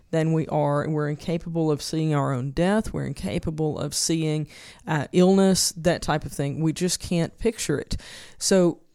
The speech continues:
when you think about things like being more prepared,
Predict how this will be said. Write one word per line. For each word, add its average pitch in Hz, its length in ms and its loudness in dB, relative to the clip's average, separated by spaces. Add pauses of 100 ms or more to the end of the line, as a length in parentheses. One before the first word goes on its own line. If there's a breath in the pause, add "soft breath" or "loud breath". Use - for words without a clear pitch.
(120)
when 185 200 2
you 180 100 0
think 226 300 0
about 208 380 0
things 175 340 0
like 156 460 -4
being 160 360 2
more 151 220 0
prepared, 151 840 -2